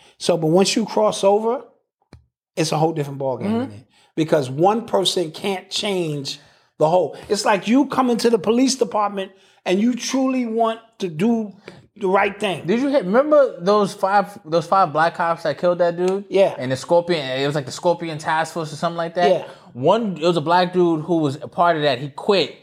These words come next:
Speaker 2: started snitching on all of it.
Speaker 1: Okay.
Speaker 2: He got killed. He was beaten in front of his house.
Speaker 1: Oh,
Speaker 2: Yes,
Speaker 1: recently?
Speaker 2: recently. Mm-hmm.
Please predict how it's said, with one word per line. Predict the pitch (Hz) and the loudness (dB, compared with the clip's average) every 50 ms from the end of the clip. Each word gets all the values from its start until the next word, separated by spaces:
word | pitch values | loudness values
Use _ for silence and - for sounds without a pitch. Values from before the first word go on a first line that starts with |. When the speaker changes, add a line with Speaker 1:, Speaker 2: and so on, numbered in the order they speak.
| _ _ _ _ | _ _ _ _
Speaker 2:
started | - - 143 135 120 | -6 -4 -4 -4 -4
snitching | - - - 180 185 170 - - 101 85 - _ _ _ - | -6 -6 -2 0 0 0 0 -4 -10 -16 -20 _ _ _ -10
on | 117 123 143 | -4 -2 2
all | 147 151 147 151 151 143 | 2 4 6 6 4 4
of | 135 110 | 2 -2
it. | 104 92 87 - _ _ - | -6 -10 -14 -18 _ _ -2
Speaker 1:
Okay. | 151 151 - 156 135 139 - - - | -2 0 0 -2 -4 -4 -6 -6 -4
Speaker 2:
He | 156 151 | -2 0
got | 143 131 123 113 | 2 2 0 0
killed. | - 139 120 92 95 | -2 -4 -4 -4 -4
He | 104 123 | -4 -4
was | 120 110 | -4 -4
beaten | 104 107 135 147 139 123 | 0 0 2 2 2 0
in | 123 117 | -4 -2
front | - 135 120 120 | -2 -2 -2 0
of | |
his | 117 110 | -2 -2
house. | 117 123 104 92 101 - - - - - _ _ _ _ _ _ _ _ | 0 0 0 0 -4 -10 -16 -18 -20 -20 _ _ _ _ _ _ _ _
Speaker 1:
Oh, | - 110 107 107 110 110 104 104 101 98 92 92 98 - - 101 | -2 0 2 4 4 4 2 0 -2 -4 -8 -12 -14 -14 -4 0
Speaker 2:
Yes, | 123 143 156 - | 0 2 2 0
Speaker 1:
recently? | - - - 104 104 98 | -2 -4 -4 -4 0 2
Speaker 2:
recently. | 101 120 135 - 120 98 90 87 | 2 2 2 2 0 -2 -2 -2
Mm-hmm. | 87 90 104 113 - 95 113 123 110 90 76 - | -2 -2 -2 -2 -2 -2 -2 -2 -2 -4 -8 -12